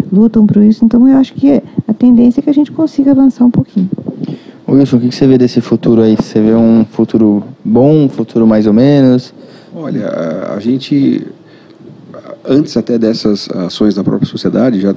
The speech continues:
Speaker 3: tem havido um aumento aí de dez, doze, treze por cento da cirurgia por sus anual,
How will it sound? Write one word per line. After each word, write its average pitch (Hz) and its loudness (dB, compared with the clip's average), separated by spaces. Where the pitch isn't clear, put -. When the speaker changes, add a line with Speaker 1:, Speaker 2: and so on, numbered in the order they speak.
Speaker 3:
tem 127 0
havido 110 0
um 101 0
aumento 95 0
aí 107 -2
de 95 -6
dez, 98 -6
doze, 104 -2
treze 113 -2
por 98 -8
cento 107 0
da 101 -4
cirurgia 104 -2
por 107 -8
sus 104 -4
anual, 104 0